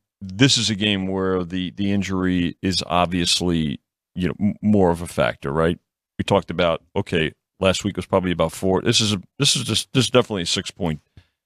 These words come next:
uh, a difference here when, when you look at it and the way it's bet. Look, the thing about it is, um, Rodemaker's not, he's not gonna be a hundred percent if he does play. Uh, if he's in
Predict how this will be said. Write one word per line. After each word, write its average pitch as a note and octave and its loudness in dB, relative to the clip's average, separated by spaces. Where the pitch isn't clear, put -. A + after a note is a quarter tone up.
uh, D#2+ 0
a D#2+ -6
difference E2+ -2
here D2 0
when, D#2 -2
when E2 -2
you D#2 0
look E2 0
at D2+ 0
it C#2+ 0
and D#2 -2
the E2 -2
way D#2+ 0
it's D2 -6
bet. - 0
Look, E2+ -2
the F#2 -8
thing G#2+ -2
about F#2 4
it F#2 4
is, F2+ 0
um, F2+ 2
Rodemaker's A#2 4
not, A2 2
he's A#2 2
not E3 6
gonna D#3+ 2
be D3 4
a C3+ 6
hundred C3+ 2
percent A#2 0
if A2+ -4
he A2+ 0
does G2+ 2
play. D#2+ -2
Uh, F#2+ 4
if G2+ 2
he's D#3 4
in C3+ 2